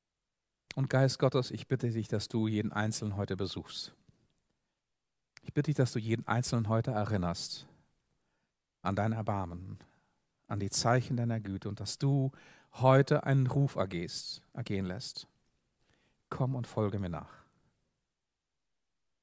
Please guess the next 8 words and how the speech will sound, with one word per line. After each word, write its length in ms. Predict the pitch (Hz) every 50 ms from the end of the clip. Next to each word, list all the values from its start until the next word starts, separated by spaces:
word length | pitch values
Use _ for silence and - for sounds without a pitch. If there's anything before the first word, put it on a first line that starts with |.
| _ _ _ _
Komm 260 | - - - 160 160 165
und 120 | 156 135
folge 320 | - - 123 110 101 101
mir 100 | 92 92
nach. 300 | 80 76 76 - - - - - - _ _ _ _ _ _ _ _ _ _ _ _ _ _ _ _ _ _ _ _ _ _ _ _ _ _ _
Mach 200 | - 190 165 -
was 160 | - 95 - -
draus. 480 | - - 87 87 110 - - - -